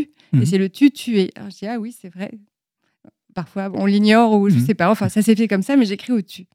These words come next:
Speaker 2: Mhm.
Speaker 1: Et le tu, euh, eh ben, je le genrais finalement d'une manière neutre.
Speaker 2: Mhm.
Speaker 1: Ce qui est étonnant, parce que
Speaker 2: Bah
Speaker 1: c'était
Speaker 2: oui.
Speaker 1: justement un corps de femme qui subissait.
Speaker 2: Mhm.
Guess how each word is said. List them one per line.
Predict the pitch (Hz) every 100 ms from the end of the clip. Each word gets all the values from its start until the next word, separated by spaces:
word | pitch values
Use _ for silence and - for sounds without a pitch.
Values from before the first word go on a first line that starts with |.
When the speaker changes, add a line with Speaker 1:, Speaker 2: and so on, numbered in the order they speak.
| _
Speaker 2:
Mhm. | 151 127 - _
Speaker 1:
Et | - 254 294
le | 208 196
tu, | - - 349 403 -
euh, | 208 202 190 196 190 190 190 -
eh | 190
ben, | 208
je | 196
le | 196
genrais | 185 202 196 311
finalement | - 202 190 190 208 302 320
d'une | 214 190
manière | 190 202 214
neutre. | 233 226 233 - 180 - _ _ _ _ _ _ _ _ _ _ _
Speaker 2:
Mhm. | 170 123 _
Speaker 1:
Ce |
qui | -
est | 202
étonnant, | 214 254 311 240
parce | 208
que | 208
Speaker 2:
Bah | -
Speaker 1:
c'était | 196 214
Speaker 2:
oui. |
Speaker 1:
justement | 208 220 240 254
un |
corps | 208 196
de | 175
femme | - 269 285
qui | - 202
subissait. | 190 180 214 - 185 _ _
Speaker 2:
Mhm. | 185 135